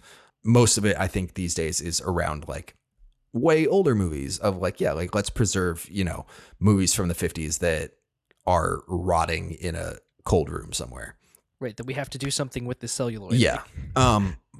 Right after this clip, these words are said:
Speaker 1: but, like, at some point there has to be that conversation too of, like, yeah, all of this stuff is sitting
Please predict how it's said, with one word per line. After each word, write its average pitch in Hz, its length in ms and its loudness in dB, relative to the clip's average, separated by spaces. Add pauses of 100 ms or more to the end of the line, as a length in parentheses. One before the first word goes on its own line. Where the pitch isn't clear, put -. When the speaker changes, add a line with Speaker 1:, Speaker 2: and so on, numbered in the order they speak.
(220)
Speaker 1:
but, 151 280 4
like, 139 220 2
at 139 120 0
some 165 200 4
point 202 240 0
there 104 120 4
has 110 220 0
to - 80 -4
be 113 100 2
that 107 200 2
conversation 104 580 2
too 143 280 2
of, 92 220 -2
like, - 220 -2
yeah, 104 400 4
all 107 280 4
of 110 140 -2
this 113 180 4
stuff - 580 0
is 85 240 0
sitting 95 800 2